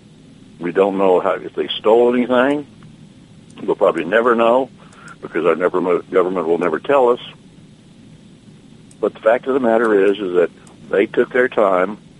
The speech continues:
and then they released six sailors. Now, how did our government respond? Well, number one, the President of the United States spoke to the nation last night and did not even mention the situation.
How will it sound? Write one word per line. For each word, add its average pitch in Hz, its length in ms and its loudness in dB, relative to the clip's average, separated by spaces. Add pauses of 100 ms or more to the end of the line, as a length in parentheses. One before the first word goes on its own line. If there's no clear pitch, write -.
(340)
and 85 160 -4
then 90 140 -2
they 110 120 0
released 92 400 -2
six - 200 -20
sailors. 143 380 -2 (960)
Now, 82 180 -4
how 117 560 0
did 98 120 -4
our 98 160 2
government 98 420 0
respond? 82 540 -4 (1300)
Well, 90 140 -2
number 101 260 2
one, 120 600 0 (840)
the - 80 -10
President 127 380 2
of 117 60 0
the 120 60 2
United 113 220 2
States 123 440 0 (280)
spoke 127 340 0
to 117 80 -4
the 107 140 0
nation 123 400 0
last 95 380 0
night 104 320 0
and 98 240 0
did 127 180 2
not 123 300 0
even 123 340 0
mention 131 380 0
the 98 60 -2
situation. 139 600 -2